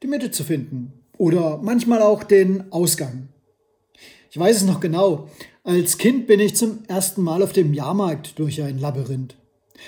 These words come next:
Es bestand aus lauter Spiegeln und ich war heilfroh,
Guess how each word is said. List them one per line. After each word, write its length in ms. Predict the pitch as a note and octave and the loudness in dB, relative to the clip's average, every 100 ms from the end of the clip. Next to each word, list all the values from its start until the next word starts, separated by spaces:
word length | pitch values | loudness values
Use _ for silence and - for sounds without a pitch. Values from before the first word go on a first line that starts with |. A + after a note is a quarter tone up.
| - | -18
Es 120 | - - | -14 -6
bestand 420 | D3+ F#3 G#3 A3+ | -2 2 4 4
aus 260 | F3 E3 | 2 0
lauter 480 | D#3+ C#3 F#3 G#3 D#3 D3 | -2 0 0 0 -4 -6
Spiegeln 680 | - E3+ F#3+ F#3 D3 B2+ - _ _ _ _ _ _ | -8 -2 0 0 0 -4 -12 _ _ _ _ _ _
und 460 | F#3+ D#3+ D3+ - - _ _ F3 | 0 2 0 -6 -16 _ _ -10
ich 140 | - | -6
war 340 | D3+ C#3 - | -4 -4 -6
heilfroh, 880 | D#3+ F3 A3+ A#3 - D3 D#3+ E3+ | 0 2 2 0 -2 0 0 0